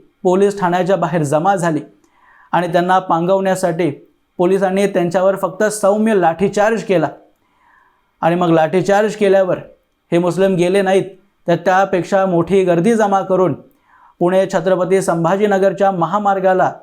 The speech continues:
या लोकांनी बंद करून अडवणूक केली. पोलिसांनी त्यांना बाजूला करण्यासाठी समजवण्याचा प्रयत्न केला, तेव्हा याच समाजकंटकांनी त्यांच्यावर दगडफेक सुरू केला.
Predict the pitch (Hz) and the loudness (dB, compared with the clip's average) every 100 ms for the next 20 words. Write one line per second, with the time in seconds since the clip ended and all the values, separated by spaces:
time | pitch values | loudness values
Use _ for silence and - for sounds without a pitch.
0 | _ _ 175 185 185 185 196 147 190 226 | _ _ -2 0 0 0 -2 0 2 2
1 | 214 196 208 190 165 190 226 220 185 156 | 2 2 2 2 2 2 2 0 0 -2
2 | 143 - _ - 165 170 170 175 180 180 | -4 -14 _ -4 0 2 2 0 0 0
3 | 175 170 175 156 156 165 190 180 170 170 | 2 2 0 2 0 2 2 2 0 0
4 | 175 175 160 170 139 - _ - - 170 | -2 -2 -2 -2 -4 -10 _ -16 -4 -2
5 | 180 202 208 208 226 208 196 196 190 180 | 0 0 0 0 0 0 0 0 -2 0
6 | 175 160 - - _ _ _ - 180 180 | 0 0 -2 -18 _ _ _ -2 2 4
7 | 175 202 196 190 180 190 190 175 170 180 | 2 2 0 -2 0 0 0 0 0 0
8 | 175 180 190 208 180 170 185 208 165 156 | -2 -2 0 0 0 0 0 0 0 0
9 | 170 170 214 214 196 185 165 147 | 0 0 -2 0 0 0 0 -2